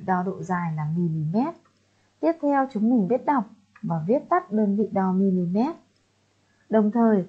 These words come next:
các con cũng đã thực hiện được phép tính cộng, trừ với số đo mm. Sử dụng đơn vị mm để đo chiều dài của vật.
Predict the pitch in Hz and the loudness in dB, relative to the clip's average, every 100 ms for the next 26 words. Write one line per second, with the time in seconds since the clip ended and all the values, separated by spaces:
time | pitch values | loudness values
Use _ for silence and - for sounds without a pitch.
0 | - - 294 294 269 262 - - - 233 | -10 -10 -8 2 2 2 -2 -4 -4 -2
1 | 202 220 185 175 - 254 - 170 180 254 | 0 2 2 2 0 -8 -2 -2 -2 0
2 | 262 254 _ _ - 220 208 165 151 - | 0 0 _ _ 2 6 6 4 0 0
3 | 165 170 170 202 202 185 180 170 165 185 | 0 0 -2 0 0 0 0 0 -2 -2
4 | 254 339 _ _ _ _ _ _ _ _ | -4 -6 _ _ _ _ _ _ _ _
5 | 262 202 202 226 185 208 202 233 196 175 | 4 4 6 2 2 2 4 2 0 2
6 | 196 190 180 180 269 285 180 175 196 - | 4 4 2 2 0 0 -2 -2 -4 -4
7 | 220 175 185 180 165 151 147 185 | -6 -6 -6 -8 -8 -6 0 0